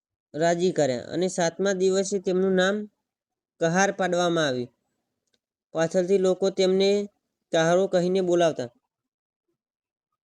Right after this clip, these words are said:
કહારો કહીને બોલાવતા. આમ સમય પસાર થતા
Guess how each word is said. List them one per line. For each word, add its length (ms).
કહારો 340
કહીને 320
બોલાવતા. 480
આમ 200
સમય 480
પસાર 380
થતા 420